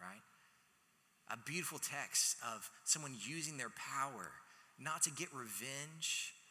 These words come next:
but to honor, to show mercy. Mephibosheth, and this, what an incredible, beautiful text. And, and, uh, I will, uh, give you five bucks if you name your kid Meph-, Mephibosheth. I wish, th-, I wish, uh, I could have another son. Just, uh,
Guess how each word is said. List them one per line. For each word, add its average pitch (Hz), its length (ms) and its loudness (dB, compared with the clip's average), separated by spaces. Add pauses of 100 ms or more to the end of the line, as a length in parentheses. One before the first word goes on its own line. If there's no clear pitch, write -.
(840)
but 139 120 2
to - 80 8 (340)
honor, 143 200 -2 (340)
to 143 80 0
show 170 200 8 (200)
mercy. 135 460 4 (1600)
Mephibosheth, 131 640 4
and 127 80 -10
this, 120 140 0 (100)
what 156 140 0
an 156 80 0 (140)
incredible, 135 440 -2 (100)
beautiful 123 300 -6
text. - 400 -2
And, 95 120 -8 (140)
and, 92 200 -10 (420)
uh, - 40 -6 (360)
I 104 140 2
will, 92 320 -6 (520)
uh, 92 100 -2 (100)
give 123 100 -2
you 117 80 -4
five 123 340 4
bucks 107 220 4
if - 100 -2
you 101 120 -6
name 95 180 -4
your 87 80 -4
kid 90 220 -8
Meph-, - 260 0
Mephibosheth. 82 680 -4
I 87 140 -4
wish, 92 160 -4
th-, 101 220 -8
I 104 40 2
wish, 107 320 12
uh, 107 40 4
I 95 260 2 (640)
could 123 120 4
have 120 160 8
another 131 280 8
son. 120 380 12
Just, 107 280 12
uh, 104 140 6